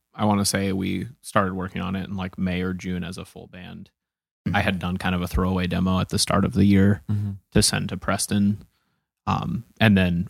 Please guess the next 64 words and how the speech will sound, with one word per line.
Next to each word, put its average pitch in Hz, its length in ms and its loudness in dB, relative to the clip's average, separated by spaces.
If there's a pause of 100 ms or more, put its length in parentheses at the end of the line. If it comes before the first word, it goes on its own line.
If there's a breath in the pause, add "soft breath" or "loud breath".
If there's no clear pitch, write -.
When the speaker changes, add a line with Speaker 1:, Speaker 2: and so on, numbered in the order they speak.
Speaker 1:
was 95 140 2
like, 90 200 0
when 95 200 4
they 90 100 2
were 87 120 -2
playing 92 360 2
it 87 180 -4
in 92 140 0
the 87 140 -2
practice - 440 -2
space, 90 280 -4
I - 40 -6
was 101 80 -4
like, - 160 -4
"Oh, 156 120 2
this 110 180 0
kind 156 220 -2
of 120 80 -2
works 98 320 -4
with, - 180 -10
like, - 160 -10
these 101 200 -2
lyrics 98 300 -2
that - 120 -6
I 92 80 -2
had 90 200 -2
written 98 220 -4
for 92 140 -6
this - 140 -4
demo." 85 340 0
And - 100 0
so 95 120 0
then 90 140 -2
I - 80 -4
just - 260 -4
sort 80 180 -4
of 92 60 2
Speaker 3:
Yeah. 101 160 0 (1000)
Speaker 1:
cop-, 92 360 0
cut - 200 0
and 95 140 -2
paste - 280 0
them 92 380 -4
from 90 180 2
Speaker 3:
Combine 95 200 6
Speaker 1:
my 98 160 4
Speaker 3:
the 92 60 -4
Speaker 1:
demo 92 440 2
Speaker 3:
two, 95 40 -4
Speaker 1:
to 95 200 -2
Speaker 3:
yeah. 90 80 -2
Speaker 1:
that. 82 320 -2 (600 soft breath)
Yeah. 101 160 -12 (1500)
Speaker 2:
Yeah, 107 320 6
no, 113 180 6
it 117 40 8
was 117 140 4
a, 123 260 6
it 120 60 2
was 123 120 4
a 123 80 6
really 117 180 6
fun 110 260 2
process, 95 640 2